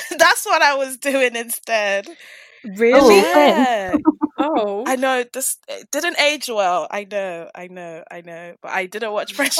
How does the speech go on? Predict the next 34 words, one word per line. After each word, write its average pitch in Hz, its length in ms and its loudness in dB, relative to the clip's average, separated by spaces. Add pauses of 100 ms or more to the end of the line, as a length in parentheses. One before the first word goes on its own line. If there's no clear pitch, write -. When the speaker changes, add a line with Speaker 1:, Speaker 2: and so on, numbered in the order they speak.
Speaker 1:
Prince 294 180 -2
of 247 160 -4
Bel-Air. 262 500 -2
<laughs> - 1300 -12
I 226 80 -2
didn't 349 200 -2
find 320 280 -2
out 320 120 -2
about 190 360 -2
Will 214 420 -2
until, 190 560 -8
like, 170 240 -6
I - 60 -14
think 220 160 -14
it - 20 -14
was 202 120 -14
Pursuit 185 340 -12
of - 100 -16
Happiness 208 560 -14
was 175 160 -18
where 175 160 -8
I 170 140 -8
even 175 260 -18
discovered 160 480 -14
Will 156 120 -16
Smith. 170 420 -12
I 147 60 -16
didn't 175 260 -12
know 170 160 -12
he 170 100 -20
was 160 160 -18
married 165 280 -14
to 180 100 -14
Jada 160 260 -16